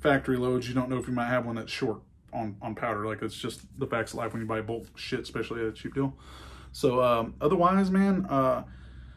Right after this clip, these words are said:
<sighs> if you had any doubts about buying one of these for some reason, just fucking do it. Like, it is... I mean, that right there, I don't know if you can hear that, but, like,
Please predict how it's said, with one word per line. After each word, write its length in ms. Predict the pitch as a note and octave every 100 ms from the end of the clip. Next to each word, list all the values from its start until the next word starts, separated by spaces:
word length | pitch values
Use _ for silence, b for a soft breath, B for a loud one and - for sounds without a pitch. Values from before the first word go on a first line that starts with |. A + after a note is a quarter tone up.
| B B B B -
<sighs> 300 | - - -
if 100 | -
you 60 | D3
had 140 | G3
any 140 | G#3+ B2
doubts 380 | G#2+ C3 F3+ F#3
about 300 | D3+ C#3 -
buying 280 | C3 E3+
one 80 | F#3
of 80 | F#3+
these 200 | G3 F#3+
for 100 | -
some 220 | - F#3+
reason, 400 | F#3+ F#3+ F3 - B2+
just 220 | A#2 -
fucking 600 | - F#3+ G3 - G#2 G2+
do 220 | B2+ E3+
it. 140 | -
Like, 160 | - A2+
it 120 | D#3+
is... 300 | D#3+ A2 - - B B B - - - - - - - - - - -
I 80 | C3+
mean, 160 | B2 A2+ - -
that 160 | D3
right 180 | D#3+ C#3
there, 320 | D3+ D#3 C3 C3 - - - - - -
I 60 |
don't 80 | C#3
know 60 | C#3+
if 100 | C3+
you 80 | B2+
can 80 |
hear 180 | A#2 C#3+
that, 160 | A#2 A2+ A#2+
but, 160 | A#2
like, 200 | A#2+ A2+